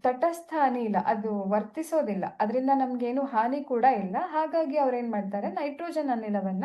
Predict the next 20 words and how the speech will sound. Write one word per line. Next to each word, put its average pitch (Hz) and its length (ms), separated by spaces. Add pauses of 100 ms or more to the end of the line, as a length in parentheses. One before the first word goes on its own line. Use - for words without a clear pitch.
ಇದ್ರ 226 160
ಮೂಲಕ, 196 420 (560)
ಚಿಪ್ಸ್ - 240
ಪ್ಯಾಕೆಟ್ 262 460
ಮೂಲಕ, 208 380
ಆಮ್, 220 640
ಹಾಯಿಸಿರ್ತಾರೆ, 208 760
ಅಂದ್ರೆ 208 180
ತುಂಬಿರ್ತಾರೆ. 208 920 (400)
ಹಾಗೆ 285 440
ಮಾಡೋದ್ರ 247 520
ಮೂಲಕವೂ 202 640
ಕೂಡ 196 200 (100)
ನಾವು 226 600 (180)
ಕಮಟುವಿಕೆಯನ್ನ 285 880 (120)
ತಡೆಗಟ್ಟಬಹುದು. 190 1000
ಇನ್ 359 280
ನಾವು 339 200
ನಮ್ 285 260
ಮನೆಯಲ್ಲೆಲ್ಲ 302 520